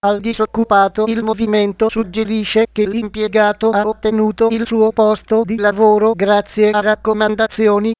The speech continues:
imbrogli e corsi truccati. All'impiegato suggerisce la stessa cosa nei confronti del capo ufficio,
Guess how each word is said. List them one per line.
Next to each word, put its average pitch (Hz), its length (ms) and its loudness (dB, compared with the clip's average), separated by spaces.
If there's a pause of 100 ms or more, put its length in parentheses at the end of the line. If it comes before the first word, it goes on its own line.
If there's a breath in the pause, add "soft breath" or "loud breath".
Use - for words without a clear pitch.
imbrogli 202 680 -2
e 233 120 -2
corsi 208 540 -2
truccati. 214 720 -4 (260)
All'impiegato 214 920 -2
suggerisce 214 760 -2
la 208 140 0
stessa 208 500 0
cosa 208 400 0
nei 208 300 0
confronti 214 720 -2
del 208 200 0
capo 214 280 -2
ufficio, 214 640 -6